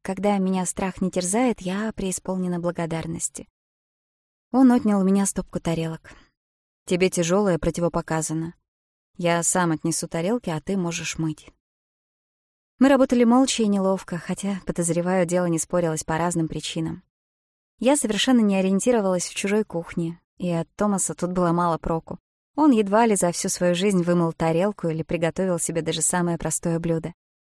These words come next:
Сама кухня изрядно меня впечатлила. В ней имелись ледник, внушительных размеров раковина, два встроенных духовых шкафа и восемь электрических конфорок,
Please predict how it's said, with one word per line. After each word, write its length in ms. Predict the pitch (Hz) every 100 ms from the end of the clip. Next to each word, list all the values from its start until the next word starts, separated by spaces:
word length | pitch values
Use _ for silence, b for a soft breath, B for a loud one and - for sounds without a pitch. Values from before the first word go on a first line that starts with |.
| _ _ _ _ -
Сама 280 | 269 285
кухня 380 | 277 320 - 311
изрядно 340 | 214 202 262 254
меня 240 | 220 226
впечатлила. 720 | - 233 226 - 185 180 185 - _ _ _ _ -
В 80 | 196
ней 220 | 269 285
имелись 540 | 226 202 190 - - - _ -
ледник, 680 | 175 160 156 208 - - - _ _ _ -
внушительных 600 | 196 220 - - 233 185
размеров 500 | 190 180 180 160 -
раковина, 640 | 165 226 226 196 190 175
два 300 | 160 165 160
встроенных 520 | - - 170 160 156
духовых 400 | 156 - 165 160
шкафа 420 | - - 262 285 220
и 100 | 170
восемь 360 | 160 226 214
электрических 640 | 170 - 175 180 - 180 -
конфорок, 640 | 202 214 - 226 151 -